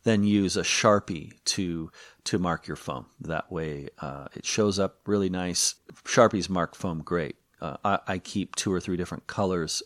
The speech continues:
of the smaller, fine-pointed Sharpies around. So,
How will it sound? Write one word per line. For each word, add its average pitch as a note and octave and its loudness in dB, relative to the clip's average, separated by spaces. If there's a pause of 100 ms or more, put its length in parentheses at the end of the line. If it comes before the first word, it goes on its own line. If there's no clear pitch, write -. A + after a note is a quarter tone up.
of D#2 -8 (440)
the F2 -6
smaller, E2 -2
fine-pointed D#2 -6
Sharpies C#2 -6 (100)
around. C2 -10
So, - -10